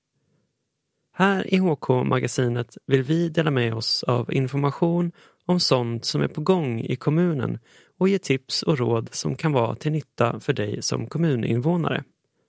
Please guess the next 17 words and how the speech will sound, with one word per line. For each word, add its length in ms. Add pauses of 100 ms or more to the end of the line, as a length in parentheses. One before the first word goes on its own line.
(760)
Därför 520
får 180
du 180
bland 240
annat 260
veta 520
hur 140
du 100
gör 380
för 160
att 140
använda 520
S 220
M 80
S-tjänsten 920 (400)
vid 120
driftstörningar 1000